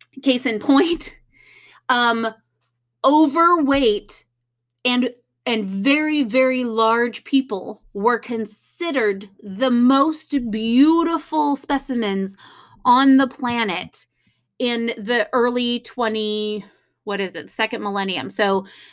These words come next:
like, early fourteen hundreds, thirteen hundreds, the obese people were the most beautiful and were sought after. And the reason is because if you were fat,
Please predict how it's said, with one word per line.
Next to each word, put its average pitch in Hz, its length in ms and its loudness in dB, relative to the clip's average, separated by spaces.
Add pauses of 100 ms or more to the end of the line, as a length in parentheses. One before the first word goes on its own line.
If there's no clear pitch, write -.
like, 196 500 0
early 294 400 2
fourteen 285 800 2
hundreds, 254 600 4
thirteen 285 540 -2
hundreds, 214 540 -4 (420)
the 262 320 -2
obese 269 580 0
people 226 720 -2
were 269 220 2
the 226 420 0
most 285 400 0
beautiful 247 800 2
and 220 160 -2
were 214 100 -6
sought 262 500 0
after. 202 360 -2
And 220 240 -6
the 214 80 -6
reason 247 640 -2
is 208 540 -2 (540)
because 269 340 2
if 202 120 -4
you 277 120 4
were 202 160 -4
fat, 247 580 0